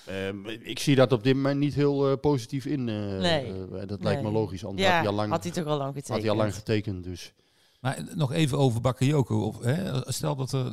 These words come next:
Speaker 3: een astronomisch b-, bod
Speaker 1: Ja.
Speaker 3: komt, waarbij je bij wijze van spreken P S V ongeveer de helft van zijn begroting, eh,
Speaker 1: Ja,
Speaker 3: kan,
Speaker 1: maar hij moet,
Speaker 3: eh,
Speaker 1: hij moet zelf ook willen, Frank.
Speaker 3: Maar, maar kan P S V niet in een positie komen dat ze zeggen van, "Ja, jongen, maar dit kunnen wij echt niet weigeren,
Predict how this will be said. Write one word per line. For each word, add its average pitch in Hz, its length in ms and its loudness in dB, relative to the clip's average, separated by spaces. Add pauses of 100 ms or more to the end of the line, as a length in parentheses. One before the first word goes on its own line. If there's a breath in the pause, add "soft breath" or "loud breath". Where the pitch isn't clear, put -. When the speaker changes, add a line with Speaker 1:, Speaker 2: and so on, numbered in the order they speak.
Speaker 3:
een 127 160 -4
astronomisch 139 760 2
b-, - 160 -8 (180)
bod 135 300 -2
Speaker 1:
Ja. 104 80 0
Speaker 3:
komt, 98 340 0 (160)
waarbij 107 360 0
je 104 100 0
bij 107 100 -6
wijze 107 240 2
van - 100 -6
spreken 113 440 -4
P - 80 -4 (100)
S 101 100 -2
V 113 160 -2
ongeveer 107 280 -2
de 101 80 -2
helft 110 280 0
van 113 140 -4
zijn 98 120 -6
begroting, 101 580 -4
eh, 90 60 -6
Speaker 1:
Ja, 90 240 -6 (720 soft breath)
Speaker 3:
kan, 98 220 -4
Speaker 1:
maar 92 100 -4
hij 127 160 0
moet, 135 100 0
Speaker 3:
eh, 113 60 -4
Speaker 1:
hij 139 80 -2
moet 135 140 -2
zelf 143 240 4
ook 147 100 2
willen, 139 200 2
Frank. 117 360 -4 (880)
Speaker 3:
Maar, 117 180 -4 (120)
maar 135 140 -4
kan 135 200 0
P - 80 0 (100)
S 120 100 2
V 131 180 6
niet 139 160 4
in 135 120 2
een 127 60 6
positie 123 400 2
komen 127 260 4
dat 120 100 4
ze 117 100 -4
zeggen 110 280 2
van, 113 100 2
"Ja, 110 260 2
jongen, 110 220 2
maar 107 100 2
dit 113 180 0
kunnen 113 220 0
wij 107 180 2
echt 113 180 -4
niet 113 120 2
weigeren, 107 440 0